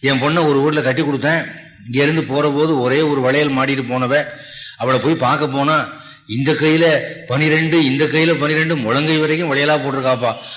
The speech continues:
அப்படின்னு சொன்னா என்ன அர்த்தம்னா, அவ ரொம்ப செழிப்பா வாழ்ந்துகிட்டு இருக்கிறான்னு அர்த்தமே தவிர, அவன் நகை வெறி பிடிச்சு போய்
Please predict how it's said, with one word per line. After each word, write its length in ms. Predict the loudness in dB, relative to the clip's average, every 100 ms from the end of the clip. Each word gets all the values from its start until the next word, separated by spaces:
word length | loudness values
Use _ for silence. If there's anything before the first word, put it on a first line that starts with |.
| -16 -10
அப்படின்னு 340 | -6 -2 0 0
சொன்னா 260 | 0 0 0
என்ன 200 | 0 0
அர்த்தம்னா, 480 | -2 -2 -2 0 0 0 -6
அவ 180 | -4 0
ரொம்ப 300 | 0 0 0
செழிப்பா 440 | 0 2 2 2 2
வாழ்ந்துகிட்டு 440 | 2 0 0 -2
இருக்கிறான்னு 320 | -2 0 0 0
அர்த்தமே 300 | -2 -4 -2
தவிர, 280 | -4 -2 -2 -2 -6 -20 -20 _ _ _ -20 -20 -12 -6
அவன் 220 | -2 0
நகை 240 | 0 2 2
வெறி 160 | 2
பிடிச்சு 280 | 0 -2 -2
போய் 200 | 0 2